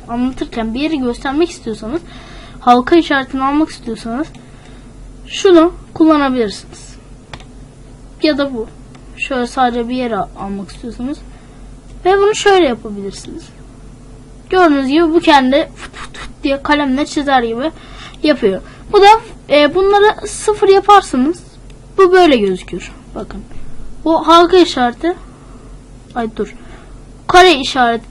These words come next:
dikdörtgen işaret böyle olduğu gibi çıkar. Ama bunları fade in yaparsanız, yani bir yaparsanız, şuna bir nokta üç yapalım hadi.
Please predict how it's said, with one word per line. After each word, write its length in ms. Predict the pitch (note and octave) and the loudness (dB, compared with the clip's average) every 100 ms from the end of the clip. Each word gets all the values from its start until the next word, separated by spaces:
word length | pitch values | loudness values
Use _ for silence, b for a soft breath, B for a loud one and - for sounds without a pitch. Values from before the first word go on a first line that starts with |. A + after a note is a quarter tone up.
| - | -8
dikdörtgen 560 | D4 - D#4+ E4 E4 | -8 -4 -4 0 -2
işaret 360 | B3+ B3 A#3+ F4 - - - | -2 -2 -2 -4 -8 -20 -2
böyle 160 | F#4+ E4+ | 0 2
olduğu 400 | F#4+ E4+ C4+ C4+ | 4 4 2 -2
gibi 220 | D4 F4 | -2 -2
çıkar. 320 | - - F3 - B B B B - | -4 -6 -6 -6 B B B B -2
Ama 220 | E4 G4+ | 4 6
bunları 480 | G#4 A4+ A4 C#4+ G#3+ | 6 4 4 4 2
fade 500 | G#3+ F#4 F4+ G4 - - | -4 0 6 6 4 2
in 220 | E4 G#4 | 2 6
yaparsanız, 760 | F#4 C#4+ B3+ A#3 - G#3+ C#4 - | 4 4 0 -2 -4 -6 -6 -4
yani 360 | C4+ B3+ B3+ C4+ - - - - - - - - | -2 0 0 -4 -16 -20 -20 -20 -20 -20 -20 -4
bir 240 | G#4 G4+ | 2 6
yaparsanız, 760 | C#4+ A3+ A#3+ A3 - G#3+ B3+ - - - - | 4 4 -2 -2 -4 -6 -6 -10 -18 -20 -18
şuna 280 | - B3+ A#3+ - - - - - | -8 -6 -6 -10 -20 -20 -20 -6
bir 200 | C#4 C4 | -2 0
nokta 360 | B3 B3 C#4 B3 | 0 -4 -8 -8
üç 200 | B3 A3+ | -8 -10
yapalım 360 | G#3+ G#3 G3+ | -8 -8 -8
hadi. 260 | A3 A#3 | -10 -8